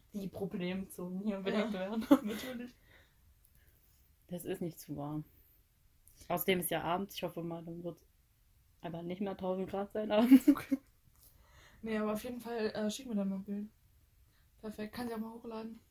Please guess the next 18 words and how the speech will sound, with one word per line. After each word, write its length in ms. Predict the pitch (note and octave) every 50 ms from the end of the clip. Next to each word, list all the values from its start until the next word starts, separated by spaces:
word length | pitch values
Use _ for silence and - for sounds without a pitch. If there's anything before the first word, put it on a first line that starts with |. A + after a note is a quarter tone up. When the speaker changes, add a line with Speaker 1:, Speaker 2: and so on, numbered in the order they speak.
| _ _
Speaker 1:
Nein. 320 | - G3+ F3+ F3 G#3 C#4+ D#4 - _ - - -
Speaker 2:
Okay. 220 | - D#4+ E4 G4+ F#4+ -
<laughs> 180 | D4+ - D#4+ D#4 - F#4 - - - - - - - - - - - - - - - - - - - - - - - D#5+ - - F5 - - - - - - - - _ - - - - - - - C5 B4+ A#4+ G#4+ G4 -
So. 360 | - - E4+ D4+ C#4+ C4+ C4 - - - - - - - - - D#4+
Speaker 1:
Also 160 | C#4 F#3 F3+ F#3+
richtig 340 | G#3+ A3+ - A3+ - - -
komische 380 | - G#3 G#3 G3+ F#3 F3+ F3 D#3
Umfrage 600 | E3 E3+ F#3+ A3 - G3 - E3 E3 E3+ F3 F3
machen 320 | E3+ F#3 G3 G#3+ D#4+ D4+ D4+
Speaker 2:
Ja, 100 | - B3
ja. 220 | B3 A#3 A3 A3+
Speaker 1:
in 80 | A3+ C4
der 120 | A3 A3 A3
Story. 600 | - - - G3 G3+ G#3+ A3 A3 - D4 - - - - - - - - - - - - - - - - -
Nein. 520 | A#3+ G3+ F#3+ G#3 C#4+ C4 G#3 F#3 F3+ F3+ -
Speaker 2:
So, 360 | - - - - D4 D4+ A#3+
so 260 | - - B3+ A#3 E4 G#4+
klären 480 | - C4+ C4 A3+ G#3 A3 A3 G#3 G3+